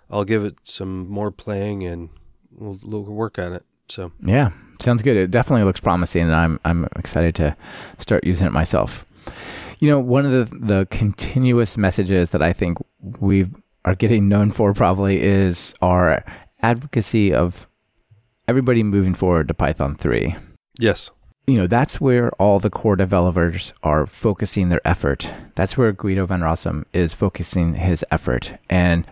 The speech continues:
Speaker 2: you know, to, to say we're all gonna stay on Python two is, is, is really just kind of silly, I think. We just gotta kinda suck it up and go. And there have been some interesting watershed moments that have made, like,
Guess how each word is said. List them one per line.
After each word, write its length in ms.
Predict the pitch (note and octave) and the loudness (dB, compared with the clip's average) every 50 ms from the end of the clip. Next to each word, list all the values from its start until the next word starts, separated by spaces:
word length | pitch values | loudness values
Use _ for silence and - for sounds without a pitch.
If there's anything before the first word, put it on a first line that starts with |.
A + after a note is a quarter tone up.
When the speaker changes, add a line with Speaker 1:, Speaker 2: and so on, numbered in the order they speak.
| - - - | -18 -16 -4
Speaker 2:
you 80 | - G2+ | -2 0
know, 140 | F#2+ F2 E2 | 2 2 2
to, 240 | - G#2 F#2+ F#2 | 2 2 2 2
to 180 | - - - G2 | 2 0 -2 -4
say 240 | - - D3+ C#3+ C3+ | 0 2 4 4 6
we're 140 | B2 A#2+ A2 | 6 6 6
all 140 | G#2+ G#2+ | 4 4
gonna 160 | G2 G#2+ F#2+ - | 4 2 2 2
stay 100 | - G2 | 2 2
on 120 | F#2+ F#2 | 2 2
Python 280 | - G2 E2+ E2+ E2+ E2+ | 2 2 2 2 0 0
two 240 | - - F#2 F2 | 0 2 2 4
is, 200 | E2 D2+ D2+ - | 4 2 0 0
is, 340 | - F2 E2 - - - - _ _ _ _ _ _ _ _ _ _ _ - | -2 -2 -2 -2 -4 -10 -12 _ _ _ _ _ _ _ _ _ _ _ 0
is 180 | A#2 A2+ G#2 A2+ | 0 2 2 4
really 200 | B2+ A#2+ G#2+ F#2+ | 4 4 4 2
just 220 | E2 E2+ D#2 - | 2 0 -4 0
kind 160 | - D#2+ D2+ | 0 0 0
of 80 | D2+ - | 0 -2
silly, 320 | - - F2+ C#2 D2 D#2 | 0 0 2 2 4 2
I 80 | D#2 D#2 | 2 2
think. 280 | - F#2 D2+ C#2+ - - | 2 0 -2 -2 -2 0
We 120 | F#2 F2+ | 0 0
just 260 | D#2+ E2 - - - | 0 0 -2 -2 -2
gotta 320 | - G2 E2+ E2+ D#2+ - - - | 0 0 2 2 2 0 -2 -2
kinda 180 | - G2 F#2 | 0 0 0
suck 240 | - - B2+ B2 - | 2 2 0 0 2
it 60 | B2+ | 2
up 180 | A2 G2+ - - | 2 2 0 0
and 100 | F#2 F2+ | -2 0
go. 260 | F2+ F#2 E2 D#2 E2 | 2 2 4 4 2
And 120 | E2 D#2+ - - - - - - - | 2 0 -4 -14 -20 -20 -20 -14 -2
there 160 | A2+ C3 B2+ | 0 0 0
have 120 | B2+ A2+ A#2 | 0 0 -4
been 180 | D#3+ E3 D#3 | -4 -4 -4
some 420 | - - C3+ A#2+ A2+ A2 G#2 F#2+ F#2 - - - - - _ - | -2 0 0 2 2 0 -2 -4 -6 -12 -20 -20 -20 -20 _ -4
interesting 640 | - D3 D3 - D3 A#2+ - - B2 A2+ G2+ F#2 F2+ | -2 -2 0 2 0 0 2 0 0 0 0 0 0
watershed 500 | F#2+ G2 F#2+ G2 G#2+ G#2 - - F2+ E2 | 0 2 2 2 2 0 0 -2 -2 0
moments 360 | G2 F2+ F2 F2 F2 D#2+ - - | 0 0 2 2 0 -2 -2 0
that 80 | F2 | 0
have 100 | F2 F2 | 0 2
made, 200 | G2+ F#2+ F2+ E2 | 2 2 2 2
like, 360 | F2 E2 E2 D#2+ - - - | 2 2 2 0 -2 -4 -14